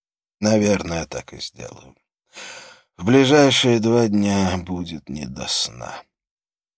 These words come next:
Он закрыл глаза и расслабился. Голова его свободно болталась в такт движению. Однако почти сразу же он снова открыл глаза и выпрямился, принюхиваясь.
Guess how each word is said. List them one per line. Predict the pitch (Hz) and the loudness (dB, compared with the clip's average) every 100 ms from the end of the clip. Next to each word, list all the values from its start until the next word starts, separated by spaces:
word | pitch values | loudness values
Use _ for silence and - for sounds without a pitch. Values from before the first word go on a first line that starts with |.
| _ _ _ _ _ _ _ _ - | _ _ _ _ _ _ _ _ 2
Он | 123 113 | 4 6
закрыл | 123 131 139 117 | 4 6 4 4
глаза | 110 117 120 170 147 | 4 4 6 2 0
и | 120 | -2
расслабился. | 95 - - 76 69 64 65 - - - - _ _ | -2 0 -2 -4 -8 -8 -10 -8 -8 -8 -18 _ _
Голова | 73 73 85 107 | -8 -6 0 2
его | 101 90 78 | 2 0 -2
свободно | - 80 92 104 87 | -2 -2 0 0 -2
болталась | 80 80 71 - 92 82 78 - | -6 -6 -6 -6 -6 -4 -6 -6
в | - | -8
такт | - 73 - _ | -12 -12 -12 _
движению. | _ 67 64 - 55 - - - _ _ _ _ _ _ _ _ _ - | _ -18 -16 -14 -14 -16 -20 -20 _ _ _ _ _ _ _ _ _ -2
Однако | 98 131 151 147 | 2 4 4 4
почти | 143 - 147 | 2 2 2
сразу | - 175 165 143 | 2 4 2 2
же | 139 | 2
он | 131 | 2
снова | - 143 139 101 95 | 2 2 2 4 2
открыл | 95 120 127 | 0 0 2
глаза | 95 98 101 139 | 2 2 2 2
и | 147 104 | 2 2
выпрямился, | 104 127 95 95 92 - - | 0 -4 -4 -6 -4 -4 -4
принюхиваясь. | - - 95 87 71 - 71 50 - - | -10 -10 -8 -6 -10 -16 -18 -12 -8 -8